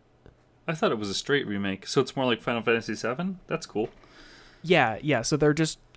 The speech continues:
Speaker 2: taking the idea and the concept, 'cause, uh, Abe's Exodus on the P S one was basically just, "Okay, we need a sequel, so let's use some assets from the first game and just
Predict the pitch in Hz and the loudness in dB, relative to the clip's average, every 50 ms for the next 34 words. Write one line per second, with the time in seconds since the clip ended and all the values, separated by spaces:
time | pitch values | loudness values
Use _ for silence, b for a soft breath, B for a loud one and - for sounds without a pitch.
0 | _ - - - 165 151 - 151 143 135 131 123 - 127 131 120 117 131 131 127 | _ -6 0 0 0 0 0 -2 0 0 0 -2 -2 -2 -2 -2 -2 -2 -2 0
1 | 127 123 120 117 107 98 - - 135 123 123 127 - 139 135 131 - - 170 143 | 0 0 0 -2 -6 -8 -4 0 0 0 0 0 0 0 -2 -2 0 0 0 0
2 | 139 - _ - - 151 147 131 120 101 - 151 185 180 156 160 147 147 - - | 0 -4 _ -8 -2 0 0 2 0 0 0 0 0 0 2 2 2 2 0 -2
3 | 151 143 127 - 131 120 113 - 135 131 120 113 - - 107 104 117 135 151 147 | 0 -2 0 0 -2 -4 -2 -2 0 0 0 -2 -4 -6 -4 -2 0 0 0 -2
4 | 123 117 113 _ 131 127 131 - - - 151 143 135 123 - 131 120 110 - - | -4 -6 -6 _ -4 -2 -2 -2 -4 -2 0 0 0 0 0 0 0 0 0 -4
5 | - b b b b b b b b b b b _ _ 151 143 - 131 123 120 | -6 b b b b b b b b b b b _ _ -4 -2 -2 -4 -2 0
6 | 127 127 135 135 127 120 113 - 139 131 131 - 147 139 143 135 - - 135 123 | 0 2 2 2 2 2 0 2 2 0 2 2 4 4 4 4 4 4 4 4
7 | 120 120 117 117 113 117 120 117 - - - - - - - b b b b b | 4 4 2 2 2 0 -2 0 0 0 2 2 2 0 -2 b b b b b
8 | b b b b b b _ _ _ - _ _ _ _ _ - 151 135 143 135 | b b b b b b _ _ _ -20 _ _ _ _ _ -8 0 2 4 4
9 | 131 127 - - - 123 123 117 117 113 113 110 110 - - - _ _ _ _ | 4 4 2 2 2 2 2 0 -2 -4 -6 -6 -8 -10 -14 -20 _ _ _ _
10 | _ _ 139 139 135 131 - - 139 135 131 - - - 131 120 120 107 - - | _ _ 2 2 4 2 2 0 0 0 0 -2 -2 -2 0 0 0 -4 -2 2
11 | 165 180 180 175 - - - - - - _ _ _ _ - 151 156 156 156 151 | 2 4 4 2 0 -2 -4 -4 -6 -6 _ _ _ _ 0 2 2 4 2 2
12 | 151 151 147 151 139 - 135 131 131 131 127 127 127 123 123 123 117 - - - | 2 2 0 -2 -4 -4 -4 -4 -2 0 0 0 -2 -2 -2 -4 -6 -8 -10 -12
13 | - _ _ _ - 131 120 - | -14 _ _ _ -6 -6 -6 -6